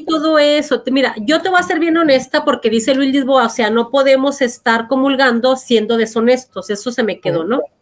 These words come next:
Speaker 1: Eh, yo veo sinceramente que yo no sé si tú seas así o por el, o por ese sesgo que le tienes a, a Dante,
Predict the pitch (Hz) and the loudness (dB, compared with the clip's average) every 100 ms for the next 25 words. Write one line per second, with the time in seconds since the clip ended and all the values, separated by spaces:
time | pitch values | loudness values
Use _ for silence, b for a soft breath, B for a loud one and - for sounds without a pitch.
0 | B B 127 B B B 226 240 240 233 | B B -20 B B B 2 4 6 4
1 | 226 247 220 311 320 320 330 339 262 247 | 0 -2 2 4 4 4 4 2 0 2
2 | 269 294 302 294 302 302 262 202 196 285 | 2 2 2 0 -2 2 2 2 2 2
3 | 320 349 339 330 320 330 320 311 302 302 | 2 0 0 0 0 -2 0 0 0 0
4 | 285 269 302 359 - - 208 - 220 214 | -2 0 0 0 -6 -4 -4 0 2 2
5 | 208 202 190 175 B B - 226 233 226 | 2 0 -2 -6 B B -4 0 0 2
6 | 269 - 254 240 269 269 226 208 226 233 | 0 4 2 4 0 0 0 2 2 2
7 | 247 247 233 208 180 160 _ _ - 202 | 2 0 0 0 -2 -6 _ _ -4 0
8 | 220 247 247 302 359 | 2 2 0 -2 -2